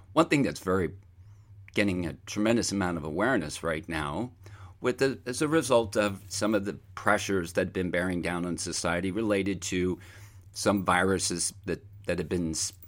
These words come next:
mutating and processing through the population, and the government's remedy to ameliorate the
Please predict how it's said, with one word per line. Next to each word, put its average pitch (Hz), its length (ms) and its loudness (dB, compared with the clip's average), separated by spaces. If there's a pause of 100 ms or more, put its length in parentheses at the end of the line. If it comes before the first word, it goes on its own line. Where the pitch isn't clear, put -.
(300)
mutating 98 680 2
and 87 220 0 (340)
processing 87 580 -2
through 85 200 -4
the 85 80 -2
population, 85 760 -2
and 85 220 -2 (680)
the 87 240 -4
government's 101 600 4
remedy 98 600 4
to 90 440 -2
ameliorate 95 840 2
the 90 360 -4